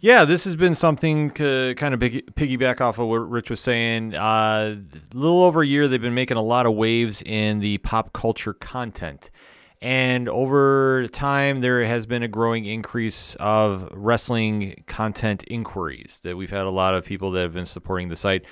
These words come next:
saying, "Hey, are you guys gonna cover this? Are you gonna do any, you know, live shows, what such?"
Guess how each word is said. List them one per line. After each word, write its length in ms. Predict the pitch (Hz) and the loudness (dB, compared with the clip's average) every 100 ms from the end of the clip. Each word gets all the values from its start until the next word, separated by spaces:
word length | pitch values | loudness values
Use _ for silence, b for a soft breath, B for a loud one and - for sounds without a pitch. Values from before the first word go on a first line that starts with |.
| b b | b b
saying, 240 | - 107 101 | -6 -4 -2
"Hey, 160 | 120 | 0
are 40 | 113 | 0
you 60 | |
guys 200 | 104 101 | 0 0
gonna 200 | 95 95 | 0 -6
cover 280 | 92 147 127 | -2 0 0
this? 260 | 123 127 113 | 0 0 -2
Are 80 | 104 | -4
you 200 | 98 101 | -4 -4
gonna 340 | 95 92 92 | -4 -4 -6
do 460 | 87 104 101 98 92 b b b | -8 -8 -6 -8 -10 b b b
any, 300 | 107 104 104 | -6 -2 -2
you 380 | 98 101 78 92 | -2 -6 -8 -6
know, 100 | 90 | -2
live 260 | 110 123 | 0 0
shows, 360 | - 123 117 101 | -2 -2 -2 -4
what 120 | 107 | -6
such?" 360 | - 131 113 | 0 0 0